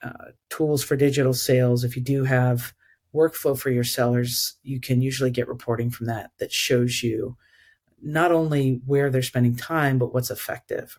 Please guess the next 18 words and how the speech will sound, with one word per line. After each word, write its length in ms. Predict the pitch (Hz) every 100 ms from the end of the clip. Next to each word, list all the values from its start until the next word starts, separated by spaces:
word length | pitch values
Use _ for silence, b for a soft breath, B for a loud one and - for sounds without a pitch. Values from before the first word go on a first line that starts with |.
| -
right? 200 | 107 - -
Like, 120 | 123
what 160 | 131 127
kinds 300 | - 123 120
of 60 |
activities 480 | 117 113 113 - 123
are 80 | 120
effective. 420 | - 113 123 101 _ B B B
One 180 | 156 165
of 80 | 147
the 180 | 147 127
challenges 540 | - 147 160 135 123
we've 200 | 127 127
had 100 | 127
in 80 | 123
sales 320 | - 123 123
is 100 | 123
because 380 | 127 131 127